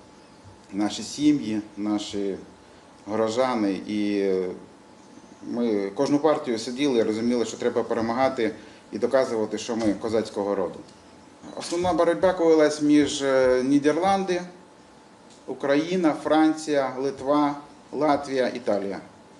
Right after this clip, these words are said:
Італія теж посилилась. Італія проводила ці змагання. Італія так перетворюється потрошки на центр шашок в Європі, е, між, е, з таких стандартних центрів, як Нідерланди, Україна, Франція. Е,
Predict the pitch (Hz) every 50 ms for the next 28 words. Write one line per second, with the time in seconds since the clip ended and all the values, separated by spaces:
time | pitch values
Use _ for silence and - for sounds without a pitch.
0 | - - - 143 127 113 110 107 107 - 107 - - - 123 120 - 151 143 139
1 | 123 120 117 127 123 - 151 147 143 143 139 143 143 147 143 143 139 139 135 135
2 | 135 135 131 147 156 156 170 175 175 170 147 135 131 123 139 139 135 135 127 -
3 | 123 - - 147 135 139 135 - 139 131 127 127 123 131 123 104 127 123 135 131
4 | 120 - - 127 113 120 - - 131 120 113 123 123 - - 147 143 - 175 170
5 | - 131 123 120 117 113 110 - 104 98 92 - - - - - - - - -
6 | - - - - - - 107 110 113 120 127 123 123 - - - 123 120 113 113
7 | 110 - - - 120 123 135 120 - - 131 127 120 135 123 110 - 117 120 117
8 | - - 131 117 107 95 117 117 117 120 120 117 - 127 123 120 127 123 127 127
9 | 131 131 127 123 117 120 117 113 110 - 123 113 123 127 127 127 127 120 120 117
10 | 113 110 - - - 131 127 123 120 117 - 120 117 113 104 101 - - - -
11 | - - - - - - - - - - - -